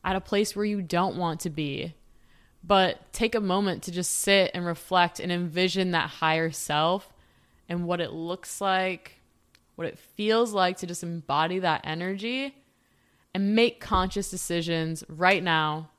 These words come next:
tomorrow, the next day, the day after that. Take it one day at a time, one step at a time, one breath at a time. Okay, I wanted to keep this episode a little bit on the shorter side for my beautiful listeners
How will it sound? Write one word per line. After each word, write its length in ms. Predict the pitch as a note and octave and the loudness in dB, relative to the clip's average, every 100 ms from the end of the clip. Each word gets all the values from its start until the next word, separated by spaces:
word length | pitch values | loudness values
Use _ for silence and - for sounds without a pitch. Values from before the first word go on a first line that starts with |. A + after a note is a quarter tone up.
| _ _ _ _ - | _ _ _ _ -10
tomorrow, 760 | F3+ F3 F3+ F3+ F3 F3 E3+ _ - | -2 4 6 8 6 4 -2 _ -6
the 80 | |
next 280 | F3 F3 - | 0 0 2
day, 140 | F3+ E3+ | 0 0
the 120 | E3+ | 0
day 160 | E3+ | 0
after 240 | E3 E3 E3+ | 2 2 0
that. 240 | D#3 D3+ | -2 -4
Take 140 | F#3+ E3 | -6 -4
it 100 | E3 | 0
one 180 | F#3 | 2
day 140 | F#3 F3 | 4 4
at 80 | E3+ | 2
a 40 | |
time, 380 | E3 D#3 D3 D3+ - - - | 0 -4 -4 -8 -18 -20 -2
one 160 | F#3 | 2
step 260 | G3 G3 F3+ | 4 4 4
at 60 | E3+ | 2
a 60 | |
time, 500 | E3 D#3 D3+ D3 D3+ - | -2 -2 -2 -4 -8 -4
one 220 | F3 F3+ | -2 2
breath 220 | F3 F3 | 2 2
at 80 | D#3+ | -2
a 60 | |
time. 520 | D#3 E3 D3+ C#3+ D#3 - _ - | -4 -4 -4 -4 -8 -16 _ -2
Okay, 420 | F3+ F3+ D3+ C#3+ | 2 4 4 2
I 100 | E3+ | 0
wanted 260 | E3+ F3+ G3 | 2 2 0
to 100 | G3+ | 0
keep 460 | - - F3 E3 - | -4 -8 -4 -4 -4
this 300 | D#3 E3 - | -6 -6 -4
episode 520 | D3 D#3+ - D3 D3+ | -6 -6 -4 -2 -2
a 100 | D#3 | -4
little 240 | D#3 D#3 | -2 0
bit 200 | D#3 D#3 - | 0 0 0
on 120 | D#3 | -2
the 80 | D#3+ | -2
shorter 320 | D#3+ D3 D#3 | -4 -4 -4
side 420 | - D3 D3 D3+ | 0 2 2 -2
for 160 | - D#3 | -6 -4
my 140 | D3+ | -2
beautiful 440 | D3 D3+ D3+ D3+ | -2 -2 -2 -2
listeners 640 | D3+ D3 - D3 C#3+ D3 D3 | -2 -2 -2 -4 -2 -2 -4